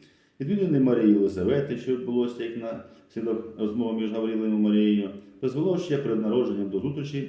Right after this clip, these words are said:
у Святому Дусі Ісуса і Іоанна. І в цій зустрічі водночас стало явним підпорядкуванням їхнім посланництв-, посланництва. Ісус молодший,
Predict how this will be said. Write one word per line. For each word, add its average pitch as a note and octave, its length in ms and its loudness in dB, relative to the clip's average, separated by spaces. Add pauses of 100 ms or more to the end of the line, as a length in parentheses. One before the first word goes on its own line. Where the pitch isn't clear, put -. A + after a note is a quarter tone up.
(140)
у B2+ 40 -6
Святому B2+ 500 -4
Дусі B2 340 -4
Ісуса G#2+ 420 -6
і A2 80 0
Іоанна. E2+ 380 -2 (140)
І G#2 40 -6
в G#2 80 -8
цій A2+ 140 -4
зустрічі B2+ 480 -4
водночас C3 460 -6
стало C3 280 -4
явним A2 340 0
підпорядкуванням F#2+ 800 -6 (340)
їхнім D3+ 340 -6
посланництв-, G#2 680 -4 (1300)
посланництва. G2 720 0
Ісус F2+ 520 -2
молодший, C3 600 -2